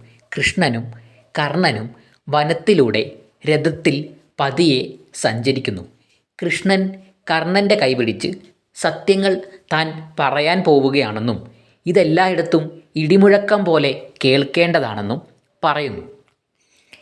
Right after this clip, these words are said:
"നീ ബലശാലിയാണ്, ഈ കുരുക്ഷേത്ര യുദ്ധം ഒഴിവാക്കാൻ ഒരാൾക്ക് മാത്രമേ കഴിയുകയുള്ളൂ" എന്ന് കൃഷ്ണൻ കർണനോട് പറയുകയാണ്.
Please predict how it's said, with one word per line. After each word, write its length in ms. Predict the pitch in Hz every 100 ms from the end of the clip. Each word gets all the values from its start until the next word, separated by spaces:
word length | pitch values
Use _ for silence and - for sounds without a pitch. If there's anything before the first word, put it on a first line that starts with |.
| _ _ _ _ -
"നീ 160 | 160 202 196 - - -
ബലശാലിയാണ്, 720 | 127 135 147 180 175 127 104 95 - _ - - -
ഈ 80 | 185 185
കുരുക്ഷേത്ര 520 | 156 156 196 185 190
യുദ്ധം 240 | 165 175
ഒഴിവാക്കാൻ 460 | 156 147 160 139 127 156 - - _ -
ഒരാൾക്ക് 380 | 143 180 180 180
മാത്രമേ 380 | 165 165 175
കഴിയുകയുള്ളൂ" 600 | 170 127 143 165 151 107 98 - -
എന്ന് 160 | 123 160 - - _ -
കൃഷ്ണൻ 340 | 110 - 180 - - -
കർണനോട് 500 | 156 165 196 147 143 - - -
പറയുകയാണ്. 460 | 175 160 98 80